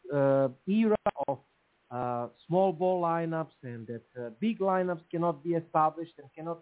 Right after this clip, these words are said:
work in the N B A, uh, anymore.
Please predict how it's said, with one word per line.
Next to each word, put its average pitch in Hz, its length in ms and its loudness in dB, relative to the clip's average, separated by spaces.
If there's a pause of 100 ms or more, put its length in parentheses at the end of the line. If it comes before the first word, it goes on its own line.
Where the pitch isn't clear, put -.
work 156 260 -6
in 151 140 -8
the 147 100 -10
N 156 120 -6
B 151 520 -4 (400)
A, 135 40 0
uh, 135 320 4 (220)
anymore. 135 520 2